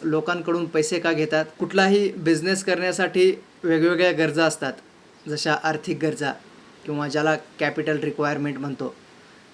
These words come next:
तर त्यासाठी कंपनीज लोकांकडून पैसे घेतात आणि त्यांना त्या पैशाच्या बदल्यात आणि त्या प्रमाणात त्या कंपनीची हिस्सेदारी देतात.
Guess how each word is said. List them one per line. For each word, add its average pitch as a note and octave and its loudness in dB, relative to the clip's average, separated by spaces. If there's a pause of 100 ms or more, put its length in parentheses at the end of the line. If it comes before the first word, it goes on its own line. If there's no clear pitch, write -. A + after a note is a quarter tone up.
(120)
तर D3 -6 (200)
त्यासाठी D#3+ 2 (140)
कंपनीज D#3+ -2
लोकांकडून E3 0
पैसे D#3+ 0
घेतात D#3 -2 (260)
आणि D3 -4
त्यांना D3+ -2 (340)
त्या D#3 2
पैशाच्या D3+ 0
बदल्यात D3 -2 (260)
आणि D3 -4 (100)
त्या D#3 2
प्रमाणात D3+ -2 (640)
त्या D3 -2 (340)
कंपनीची D#3+ -2
हिस्सेदारी D#3 0
देतात. C3+ -6